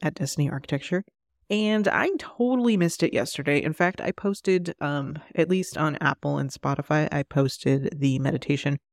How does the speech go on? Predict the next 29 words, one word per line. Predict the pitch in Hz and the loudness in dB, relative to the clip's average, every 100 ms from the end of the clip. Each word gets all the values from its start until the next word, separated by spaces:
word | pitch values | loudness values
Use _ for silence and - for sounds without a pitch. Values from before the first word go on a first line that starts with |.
| _ | _
from | - 165 | -2 0
the | 147 | 0
previous | - 185 151 139 | 0 2 2 -2
week. | - - - - - | -2 -4 -8 -20 -6
<laughs> | 175 - _ _ _ | -6 -6 _ _ _
And | 190 170 | -2 0
I | 160 | 2
was | 170 - | 0 0
sitting | 185 185 | 0 0
down | 175 165 156 156 | 2 2 2 -2
to | - 151 147 151 _ _ _ _ _ _ | -2 0 0 -2 _ _ _ _ _ _
record | 170 175 170 - 247 277 247 | -2 -2 -2 -6 -2 0 0
the | 180 | 0
new | 170 165 | 2 2
one, | 143 120 95 156 - _ _ _ | 0 -2 -4 -6 -10 _ _ _
and | 151 | -4
my | 151 | -4
cat | 151 196 190 | -4 -4 -4
kept | - - | -4 -8
circling | - - 151 151 147 143 139 | -8 -8 -6 -2 -2 -2 -2
and | 143 | -2
meowing | 139 135 139 139 | 0 -2 -2 -2
at | 139 | -2
me, | 143 | 0
and | 139 | 0
I | |
couldn't | 139 - 147 | -2 -4 -4
do | - 143 | 0 0
it. | 143 | 0